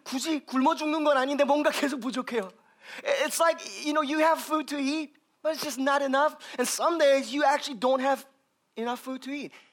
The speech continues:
And they were hungry, 배고팠어요. This is the context of John six, 요한복음 육 장입니다. In verse eleven, this is what Jesus says. 예수님이 이렇게 하십니다. Jesus then took the loaves, which is not enough, 'cause it's five for five thousand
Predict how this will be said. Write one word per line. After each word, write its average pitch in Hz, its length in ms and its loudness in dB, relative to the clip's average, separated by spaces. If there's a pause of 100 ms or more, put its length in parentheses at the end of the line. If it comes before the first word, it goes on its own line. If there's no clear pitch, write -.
(180)
And 180 120 -4
they 196 80 2
were 220 300 2
hungry, 196 540 -8
배고팠어요. 151 680 -16 (260)
This 175 220 -6
is 247 220 -4
the 214 100 -4
context 185 560 -6
of 139 140 -10
John 131 240 -8
six, - 420 -10
요한복음 147 460 -6
육 135 160 -18
장입니다. 131 500 -10 (300)
In 160 60 -8
verse 185 220 0
eleven, 190 300 2
this 175 160 -8
is 165 100 -14
what 165 160 -6
Jesus 151 280 -12
says. 226 200 -6
예수님이 175 360 -8
이렇게 180 200 -10
하십니다. 156 420 -14 (1120)
Jesus 339 460 0
then 254 200 0
took 254 200 -6
the 240 100 2
loaves, 214 380 2
which 214 240 -6
is 202 160 -4
not 185 360 2 (360)
enough, 160 1040 -8 (320)
'cause 160 180 -12
it's 160 160 -12
five 185 460 0
for 147 480 -6
five 151 460 -4
thousand 233 500 -4